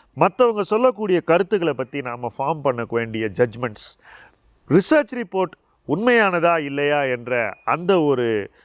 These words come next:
அளவீடு, அடுத்தது மார்க்கெட் இந்த ரிசல்ட்டை எப்படி பார்த்துருக்கு அப்படிங்கிற அந்த ஒரு பார்வை,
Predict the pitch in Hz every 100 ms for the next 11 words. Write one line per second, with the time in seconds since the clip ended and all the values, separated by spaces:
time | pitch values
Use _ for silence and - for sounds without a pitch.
0 | _ 113 143 151 135 117 110 110 _ _
1 | - 175 214 208 127 135 131 - _ -
2 | 117 156 254 254 262 - - 156 160 151
3 | 214 196 165 151 180 147 160 190 156 135
4 | 147 110 _ - 147 214 254 240 220 175
5 | 247 262 196 156 - 147 151 131 104